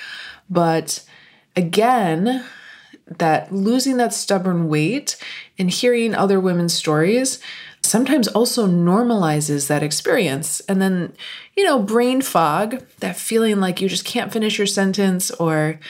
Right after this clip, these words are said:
you started something and you're like, "What, what was I talking about?" Again, oftentimes blamed f-, for mommy brain. And it normalizes that. So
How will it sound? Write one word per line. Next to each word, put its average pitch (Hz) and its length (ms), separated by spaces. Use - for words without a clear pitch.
you 160 380
started 214 400
something 196 720
and 160 180
you're 160 120
like, 143 200
"What, - 280
what 190 160
was 208 120
I 196 60
talking 185 340
about?" 240 440
Again, 214 720
oftentimes 196 720
blamed 196 420
f-, - 220
for 180 160
mommy 254 280
brain. - 400
And 180 580
it 196 160
normalizes 175 1000
that. - 420
So - 420